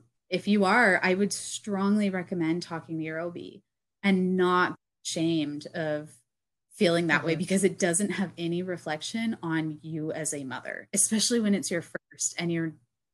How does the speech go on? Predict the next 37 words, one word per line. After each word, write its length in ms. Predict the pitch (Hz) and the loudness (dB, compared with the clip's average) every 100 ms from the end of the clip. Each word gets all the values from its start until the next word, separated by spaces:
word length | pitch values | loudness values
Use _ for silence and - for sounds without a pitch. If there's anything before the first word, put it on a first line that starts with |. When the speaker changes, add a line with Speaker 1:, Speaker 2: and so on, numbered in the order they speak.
| _ _ 208 | _ _ -2
Speaker 1:
worried 400 | 214 214 208 196 | 4 8 10 10
about 220 | 190 175 | 6 6
being 180 | 180 175 | 4 4
a 40 | |
good 120 | 165 165 | 2 2
Speaker 2:
Yeah. 60 | |
Speaker 1:
mom 220 | 170 160 | 4 4
anyway. 440 | 156 151 156 156 151 | 4 2 2 2 0
And 120 | 151 | -2
it's 160 | 151 - | -4 -4
this 220 | 160 - - - _ _ - | -4 -6 -10 -20 _ _ -10
crazy 520 | - 214 196 175 165 | 4 6 6 6 2
exciting 460 | - 175 160 156 | 2 -2 -2 -2
time 240 | 156 160 156 | -2 -4 -2
in 80 | 160 | -4
your 140 | 160 | -2
life 480 | 156 147 147 147 - | 0 0 -2 -8 -4
that 260 | 147 120 - - _ _ _ - | -2 0 -4 -8 _ _ _ -4
you're 100 | 170 | 0
like, 220 | 156 160 | 0 0
"What 100 | 170 | -2
if 100 | 165 | -2
I'm 100 | 160 | -4
a 40 | 156 | 2
bad 220 | 160 156 | 2 6
mom? 440 | 214 214 175 160 | 6 6 4 2
What 140 | 160 165 | 0 -4
if 140 | 160 | 0
this? 340 | 196 180 175 - | 2 2 0 -2
What 120 | 165 | -4
if 120 | 160 | -2
that?" 220 | 165 156 - | 0 2 0
And 140 | 175 - - _ - | -4 -10 -20 _ 0
that's 180 | 269 214 | 2 4
normal 240 | 180 170 | 2 0
for 180 | 165 180 | 0 0
anybody. 760 | 254 285 196 156 151 147 151 | 4 4 4 0 -2 -4 -6